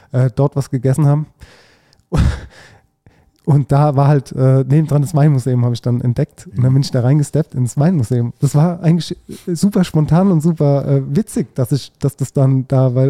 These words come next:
Speaker 1: äh, äh, meine Nachbarin, die Kira, die war auch dabei, die hat dann gesagt, ja, ähm,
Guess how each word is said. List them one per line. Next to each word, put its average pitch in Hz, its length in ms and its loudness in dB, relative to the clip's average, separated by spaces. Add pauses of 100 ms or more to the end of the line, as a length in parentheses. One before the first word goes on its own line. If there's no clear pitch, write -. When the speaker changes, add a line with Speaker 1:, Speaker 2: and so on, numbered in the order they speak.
Speaker 1:
äh, 139 60 0
äh, 135 360 -4
meine 131 300 0
Nachbarin, 143 360 2
die 135 60 0
Kira, 156 320 0
die 135 120 -2
war 135 100 -4
auch 147 80 -4
dabei, 151 300 -2 (520)
die 139 80 2
hat 147 160 2
dann 131 140 2
gesagt, 127 360 -2
ja, 151 280 -2
ähm, 123 320 -2